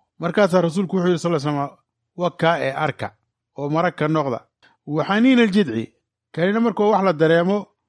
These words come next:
oo laakiin maqal ah, kii hore arag buu ahaa, kani waa wax la maqlay. Yani jirriddii geedka ama salkiisii ama guntiisii, yani masjidku wuxuu ka samaysnaa oo tiirar u ahaa jirridadan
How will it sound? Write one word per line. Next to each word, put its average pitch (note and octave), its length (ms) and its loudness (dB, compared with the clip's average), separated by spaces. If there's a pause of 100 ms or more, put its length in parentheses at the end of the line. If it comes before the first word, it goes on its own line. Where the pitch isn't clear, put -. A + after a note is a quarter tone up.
(240)
oo D3+ 100 -4
laakiin E3+ 340 0
maqal D3+ 300 0
ah, G#2 220 -10
kii F3+ 140 -4
hore E3+ 180 0
arag F3 260 0
buu C3 180 -4
ahaa, D3+ 380 -2 (200)
kani D#3 160 -2
waa E3+ 120 0
wax D#3+ 140 -2
la C#3 100 -2
maqlay. A2 360 -4 (460)
Yani C#3+ 300 -2
jirriddii F3+ 720 -2 (400)
geedka D3 400 -2 (420)
ama G#2+ 160 -8
salkiisii D#3 640 -6
ama G#2+ 140 -12
guntiisii, D3+ 760 -6 (400)
yani B2 140 -8
masjidku D#3 440 -6 (580)
wuxuu C#3+ 220 -6
ka E3+ 180 -2
samaysnaa D3 520 -4
oo C#3+ 100 -2
tiirar D3 360 -4
u D#3+ 60 -6
ahaa C#3 320 -2 (500)
jirridadan D#3 580 0